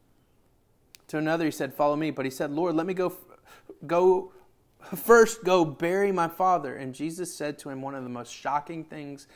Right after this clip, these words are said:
Jesus has ever said, "Leave the dead to bury their own, but as for you, go and proclaim the kingdom of God." Yet another said, "I will follow you, Lord,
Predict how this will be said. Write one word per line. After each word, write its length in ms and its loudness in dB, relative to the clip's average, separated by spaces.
Jesus 320 -8
has 160 -10
ever 240 0
said, 380 -12
"Leave 320 -4
the 100 -2
dead 400 0
to 80 -12
bury 460 -2
their 240 -4
own, 340 -8
but 140 -8
as 240 0
for 100 -12
you, 240 -4
go 220 -8
and 120 -10
proclaim 600 -10
the 80 -14
kingdom 400 -16
of 180 -20
God." 360 -14
Yet 400 -4
another 560 -2
said, 380 -10
"I 120 0
will 160 0
follow 380 2
you, 220 -4
Lord, 360 -4